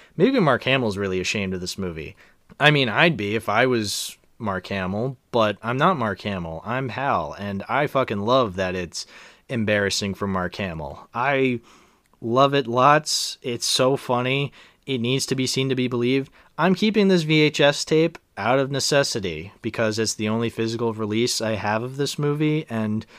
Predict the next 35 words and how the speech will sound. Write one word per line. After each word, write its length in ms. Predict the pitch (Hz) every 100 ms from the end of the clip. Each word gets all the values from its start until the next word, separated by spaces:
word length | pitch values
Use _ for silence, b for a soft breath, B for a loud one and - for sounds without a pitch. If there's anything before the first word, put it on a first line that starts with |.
| b b b b _
honestly, 600 | 196 269 240 233 220 202 -
it 160 | 262
works 400 | 190 196 160 -
as 140 | 123 120
a 120 | 113
V 260 | 101 120
H 220 | 120 104 98
S 180 | 95
film. 420 | - 87 71 67 85
Like, 300 | 90 90 -
if 120 | 123
this 180 | 170 175
is 340 | 170 165 - _ _ _
all 240 | 107 123 139
it's 140 | -
ever 200 | 131 131
gonna 180 | 131 123
be 220 | 110 123
on, 380 | 127 131 131 123 b b b b b _ _ - -
so 320 | - 135 135
be 240 | 123 120
it. 180 | 90 76 _
It 200 | 104 104
probably 520 | - 98 101 110 113 117
deserves 480 | 113 104 107 110
it 220 | 85 92 -
because 320 | 92 117 110
it's 180 | 113 113
not 220 | 104 110
very 320 | 101 117 113
good. 420 | 107 117 92 80 b b b b -
So, 400 | - 117 110 104 b b b _ _ _ - 156
I 120 | 151
don't 100 | 147
know. 240 | 110 110